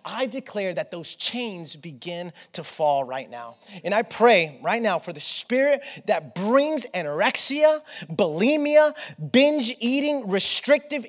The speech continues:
eating, weight obsession, excessive exercise to cease its influence in our lives right now.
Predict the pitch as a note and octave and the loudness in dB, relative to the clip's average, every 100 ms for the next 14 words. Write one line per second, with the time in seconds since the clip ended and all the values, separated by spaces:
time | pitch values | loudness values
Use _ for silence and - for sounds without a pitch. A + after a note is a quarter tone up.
0 | - C4 C#4+ D4 B3 E3+ F#3+ C4 D#4 - | -4 -2 0 -2 -4 0 6 6 6 0
1 | G#3+ - - - C4+ C#4 C#4+ D4+ - - | 0 0 0 2 2 2 0 -2 -4 -4
2 | C4 - F#3 - - C#4 C4+ C#4+ C4 A3+ | -4 2 2 4 6 6 4 0 2 2
3 | B3+ - C4+ C4+ B3+ B3 - F#3 - - | 4 2 0 0 0 -2 -4 -2 2 4
4 | - D#4+ F#4 E4+ - - A#3 B3 A#3+ - | 4 2 2 4 4 2 -4 0 0 0
5 | D4+ D#4+ G#3 G3 F3+ E3 - F3 D#3+ - | 0 0 -2 -4 -4 -4 -8 -10 -6 -2
6 | F#3+ G#3+ F#3+ D3+ C3+ C3+ - _ C3 D3 | -2 -2 -2 -4 -4 -8 -10 _ -6 -4
7 | D3+ D3 B2 A#2+ | -4 -10 -14 -18